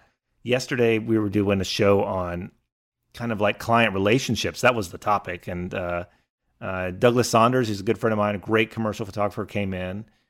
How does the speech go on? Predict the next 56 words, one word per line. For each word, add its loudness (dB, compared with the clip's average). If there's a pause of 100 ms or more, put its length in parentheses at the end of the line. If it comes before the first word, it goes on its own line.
(160)
and -12
offered -2
his -2
input 2
on, -8 (680)
you -8
know, -8
what -4
he's -4
been -4
running 4
into -2
working -4
with, -12 (140)
with -14
clients. -10
So -8 (400)
it's -14
kinda -4
cool. 2
We 4
think, -4
you -4
know, 4
it 4
might 4
have 2
some -2
legs. 6
It's -8
just, -6
uh, 0
it's -10
just -20
gonna -6
take -4
us -4
kinda -6
feeling 0
out 0
what, -2 (520)
what -6
the -4
direction 0
needs -2
to -4
be 2
and -2
what 0
adjustments, -4
you -8
know, -4
we -6
need -2
and, -8
and -16